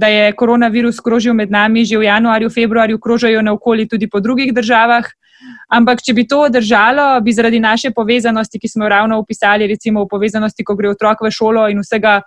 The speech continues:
socialnega omrežja in vseh stikov, ki jih na nek dan otrok ima, virus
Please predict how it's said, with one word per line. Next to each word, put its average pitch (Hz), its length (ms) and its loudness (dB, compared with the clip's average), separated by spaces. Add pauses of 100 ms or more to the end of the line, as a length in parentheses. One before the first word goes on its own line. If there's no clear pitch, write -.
(260)
socialnega 214 640 0
omrežja 220 400 0
in 208 120 0
vseh 233 200 -4
stikov, 247 480 -2
ki 220 160 -4
jih 208 160 -6
na 208 80 0
nek 220 240 0
dan 208 400 2
otrok 214 400 -2
ima, 202 320 2 (240)
virus 240 480 0